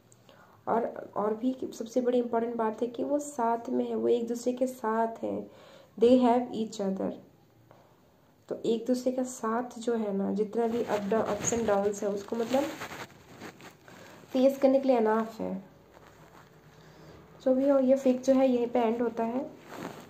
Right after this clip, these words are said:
आप लोग बताना ये story कैसे लगी आप लोगों को। ये story में ना, story में ज़्यादा कुछ था नहीं, बस थोड़ा सा harness, अ, ज-, जो भी था, वो स्मट था, वही था।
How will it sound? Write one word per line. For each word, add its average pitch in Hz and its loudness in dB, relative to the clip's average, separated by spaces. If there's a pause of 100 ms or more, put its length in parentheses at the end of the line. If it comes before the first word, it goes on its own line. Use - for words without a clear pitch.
(640)
आप 208 -4
लोग 226 0
बताना 220 0
ये 240 -2
story 226 -2
कैसे 208 -2
लगी 226 -2
आप 214 -2
लोगों 208 0
को। 254 -4
ये 247 0
story 247 0
में 254 0
ना, 320 2
story 240 2
में 262 6
ज़्यादा 240 -2
कुछ 247 -4
था 220 -2
नहीं, 240 0
बस - -2
थोड़ा 233 0
सा 233 -4
harness, 233 -2
अ, 202 -2
ज-, 190 -10
जो 208 -2
भी 208 -4
था, 220 -4
वो 208 -2
स्मट 208 -4
था, 226 -2
वही 208 -2
था। 214 -6